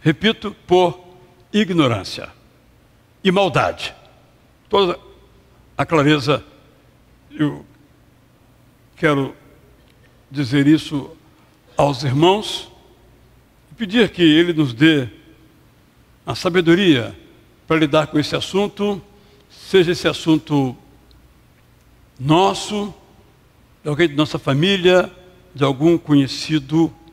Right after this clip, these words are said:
porque quem está em depressão não tem culpa, vamos usar a expressão popular, de estar em depressão.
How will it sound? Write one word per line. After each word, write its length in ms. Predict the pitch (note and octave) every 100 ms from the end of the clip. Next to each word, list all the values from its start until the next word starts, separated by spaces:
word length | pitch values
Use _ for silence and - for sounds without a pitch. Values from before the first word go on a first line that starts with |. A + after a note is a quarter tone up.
| _ _ _ _ _ -
porque 320 | D#3 - D#3
quem 200 | G3 G3
está 240 | - F3+
em 60 | D#3+
depressão 800 | D3+ C3+ D#3+ - E3 E3+ G#3 - - - _ _ _ -
não 260 | E3 F3+
tem 220 | F3+ E3+
culpa, 880 | D3+ - G#3 A3 E3+ - F#3+ G3+ - -
vamos 240 | D#3+ D#3+
usar 440 | D3+ D3 D#3 E2+ -
a 40 |
expressão 440 | - - - D#3+ C#3+
popular, 720 | D#3+ - D3+ D3 F#3 - - - - - _ _
de 100 | D#3+
estar 280 | C3+ E3 D#3
em 100 | D#3
depressão. 560 | D#3 G3 E3+ C3 A2